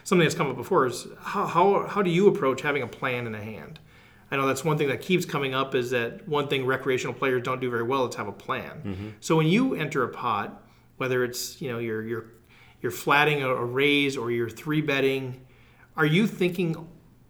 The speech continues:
Speaker 1: all the way through, or at least
Speaker 2: I try to think a couple steps ahead. Like,
Speaker 1: Yeah.
Speaker 2: so I thi-, I mean, I think, uh,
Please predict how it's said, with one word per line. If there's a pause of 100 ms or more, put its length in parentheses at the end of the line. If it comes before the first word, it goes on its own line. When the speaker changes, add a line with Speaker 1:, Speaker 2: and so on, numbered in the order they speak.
(320)
Speaker 1:
all
the
way
through,
or
at
least
Speaker 2:
I
try
to
think
a
couple
steps
ahead.
Like,
Speaker 1:
Yeah.
Speaker 2:
so
I
thi-,
I
mean,
I
think,
uh,